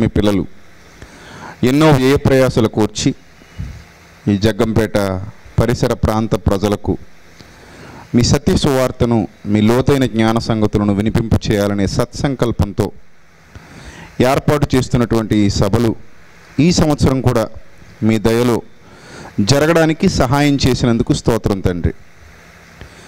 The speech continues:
దయగలిగిన మా దేవ, ఈ తొలి దినాన మీ పిల్లలముగా మీ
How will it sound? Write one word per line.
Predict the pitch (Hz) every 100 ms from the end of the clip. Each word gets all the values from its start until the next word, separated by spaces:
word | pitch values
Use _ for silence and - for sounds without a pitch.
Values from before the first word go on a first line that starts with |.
| - -
దయగలిగిన | 127 135 131 120 113 107
మా | 104
దేవ, | 101 120 - - - - - - - - - - - _ -
ఈ | 123
తొలి | 151 170
దినాన | 165 131 110 90 - - 135
మీ | 120 -
పిల్లలముగా | 139 147 143 135 143 - - - - _ _ _ _ - _ _ _ _ _ -
మీ | -